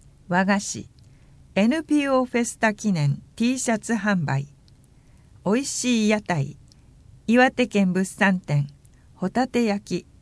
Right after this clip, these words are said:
きのこ汁ほか、八丈島物産展、明日場、金目鯛、塩干しほか、綿あめ、おやき、きのこカレー、フランクフルト、お汁粉、スープ、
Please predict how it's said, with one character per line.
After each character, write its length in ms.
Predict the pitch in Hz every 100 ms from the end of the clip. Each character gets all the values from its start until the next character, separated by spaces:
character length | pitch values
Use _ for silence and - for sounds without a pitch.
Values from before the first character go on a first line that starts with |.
| -
き 160 | -
の 140 | 196 247
こ 180 | 294
汁 220 | 254 175 143
ほ 160 | 143
か、 220 | 143 143 - - _ - - - - -
八 380 | - 220 - 311
丈 220 | 330 320
島 280 | 196 185 156
物 140 | 156
産 360 | 165 - 196 165
展、 280 | - 143 143 - - - - -
明 60 | 175 185 -
日 120 | - 214
場、 180 | 190 - - - - - - -
金 280 | - 240 311
目 160 | 311 240
鯛、 300 | 143 143 - - - - - - - - -
塩 180 | 226 240
干 140 | 208
し 160 | - 180
ほ 180 | 156
か、 240 | 147 151 143 - - - - - - -
綿 420 | 185 196 240 214
あ 40 |
め、 200 | 170 147 143 - -
お 80 |
や 180 | 196 190
き、 240 | - - - _ - - _ _ -
き 120 | - 220
の 140 | 269
こ 160 | - 262
カ 180 | 247
レ 300 | 202 147 143 -
ー、 60 | -
フ 140 | -
ラ 120 | 208 254
ン 80 |
ク 140 | 262 247
フ 160 | 208
ル 100 | 190
ト、 180 | 143 139 - - -
お 100 | -
汁 360 | 160 - 233 220
粉、 260 | - 170 143 - - -
ス 220 | - -
ー 120 | 277 -
プ、 220 | -